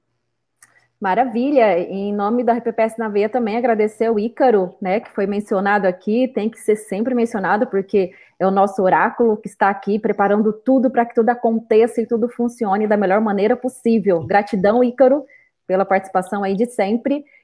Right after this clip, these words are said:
E, mais uma vez, quero agradecer já os nossos convidados especiais,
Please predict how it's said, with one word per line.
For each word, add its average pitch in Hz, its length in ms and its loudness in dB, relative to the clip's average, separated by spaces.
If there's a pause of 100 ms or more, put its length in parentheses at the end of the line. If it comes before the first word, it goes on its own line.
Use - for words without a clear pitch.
(160)
E, 233 400 4
mais 220 280 4
uma 254 160 4
vez, 220 260 6
quero 233 180 4
agradecer 220 600 2
já 185 360 2
os 220 140 -2
nossos 202 260 -6
convidados 196 560 -2
especiais, 202 920 0